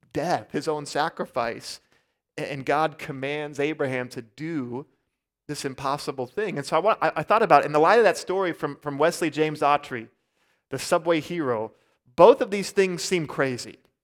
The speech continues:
right? That this guy would risk his life in front of his daughters, jump on the subway track, save a guy's life, press him down between the rails.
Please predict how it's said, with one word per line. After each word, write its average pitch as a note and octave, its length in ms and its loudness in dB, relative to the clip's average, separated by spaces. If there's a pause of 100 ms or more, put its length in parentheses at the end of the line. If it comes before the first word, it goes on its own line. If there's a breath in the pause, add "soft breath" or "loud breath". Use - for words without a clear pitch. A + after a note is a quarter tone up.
(100)
right? B2 320 -4
That - 80 -18
this E3 160 -4
guy D3+ 220 0
would C3 280 -6
risk F3 260 0
his D#3 200 -4
life D#3 280 2
in C#3 80 -4
front E3+ 240 0
of E3 80 -2
his D3 120 -6
daughters, D3+ 420 0
jump E3 300 -2
on D#3+ 100 2
the D#3 80 -6
subway D#3 360 -2
track, D3+ 340 -2
save D#3+ 300 -2
a E3+ 60 2
guy's D3+ 320 -2
life, D3+ 280 -4
press D#3+ 260 -4
him D#3+ 100 -6
down D3+ 240 -2
between D#3 340 -8
the D3 80 -6
rails. C#3+ 440 -2